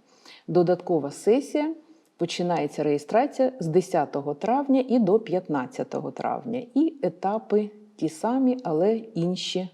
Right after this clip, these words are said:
дати. Як зареєструватися для участі в Н М Т? Ну, для цього треба створити персональний кабінет, внести всі дані, е, інформацію щодо участі в національному мультипредметному тесті,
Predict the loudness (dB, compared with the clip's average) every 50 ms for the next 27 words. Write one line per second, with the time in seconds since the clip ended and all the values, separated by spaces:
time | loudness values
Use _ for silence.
0 | _ _ -8 -4 -2 -2 -2 -2 -6 -8 -10 -10 -10 -12 -18 _ _ _ 2 4
1 | 4 6 6 6 6 6 6 4 4 2 2 2 4 4 2 2 2 0 0 2
2 | 2 2 4 4 4 4 4 2 0 0 -2 -4 -4 0 2 2 2 2 0 0
3 | 0 0 0 0 -2 -2 -4 -2 -2 -2 -2 -2 -4 -8 -14 -18 _ _ _ -2
4 | 0 0 2 4 2 2 4 2 4 4 4 2 2 2 2 2 2 0 -2 -2
5 | -2 2 2 4 2 2 0 -2 -2 -2 -4 -4 -4 -4 -2 0 0 2 2 2
6 | 0 0 0 -2 0 0 0 0 0 0 -2 -4 -4 -6 -12 _ _ _ _ _
7 | -20 -20 -20 -10 -4 0 2 2 2 2 0 0 -2 -2 -2 -2 0 0 2 0
8 | -2 -4 -6 -4 -2 -2 -2 0 -2 -2 -2 -2 -2 -4 -6 -8 -10 -16 _ _
9 | -14 _ -4 -2 -2 0 0 0 0 0 -2 -4 -2 0 0 0 2 2 0 2
10 | 2 0 0 -2 -6 -2 0 2 2 2 2 0 2 2 2 2 2 0 0 -2
11 | -4 -6 -6 -2 2 2 2 4 2 0 -2 -2 -2 0 0 0 0 0 0 -2
12 | -2 0 0 -2 -2 -4 -4 -4 -2 -2 -2 0 0 -2 -2 -4 -4 -4 -4 -4
13 | -6 -2 0 0 0 0 -2 -4 -4 -4 -4